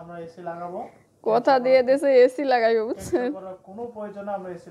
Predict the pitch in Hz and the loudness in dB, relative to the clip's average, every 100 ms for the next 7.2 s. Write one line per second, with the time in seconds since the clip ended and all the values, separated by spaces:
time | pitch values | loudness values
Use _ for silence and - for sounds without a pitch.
0 | 156 156 160 156 165 170 170 165 - 160 | -10 -8 -10 -10 -12 -14 -18 -18 -18 -20
1 | 156 147 143 143 143 - - 277 311 - | -16 -14 -14 -16 -20 -4 2 4 4 2
2 | 226 233 220 220 214 226 285 - _ _ | 2 2 0 0 -2 -4 -6 -14 _ _
3 | _ _ _ _ _ - _ 160 170 170 | _ _ _ _ _ -20 _ -20 -20 -14
4 | 190 190 226 240 190 180 165 175 170 170 | -12 -8 -8 -8 -10 -12 -12 -12 -12 -12
5 | - 175 165 - 175 170 170 214 - _ | -16 -18 -18 -16 -14 -12 -12 -16 -20 _
6 | _ _ _ _ _ 170 165 175 170 170 | _ _ _ _ _ -20 -20 -20 -16 -16
7 | 170 | -14